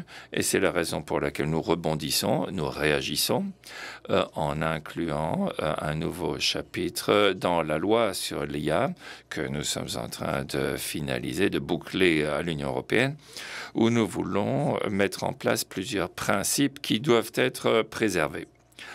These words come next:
D'abord, que l'I A ne doit pas commencer à gérer les humains. Les humains doivent toujours avoir, être aux commandes de l'I A.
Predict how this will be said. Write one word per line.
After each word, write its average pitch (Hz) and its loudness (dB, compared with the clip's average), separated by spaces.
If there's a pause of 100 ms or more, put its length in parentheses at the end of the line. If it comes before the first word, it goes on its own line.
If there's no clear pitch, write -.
(180)
D'abord, - 0 (760)
que - 0
l'I 82 2
A 85 2 (920)
ne 107 2
doit 101 0
pas 131 0
commencer 90 0
à 82 2
gérer 90 0 (100)
les 98 0
humains. 82 -2
Les 98 4
humains 104 2
doivent 90 -2
toujours 95 0 (100)
avoir, 98 2
être - 2
aux 85 -2
commandes 101 0
de 95 -2
l'I 85 2
A. 80 6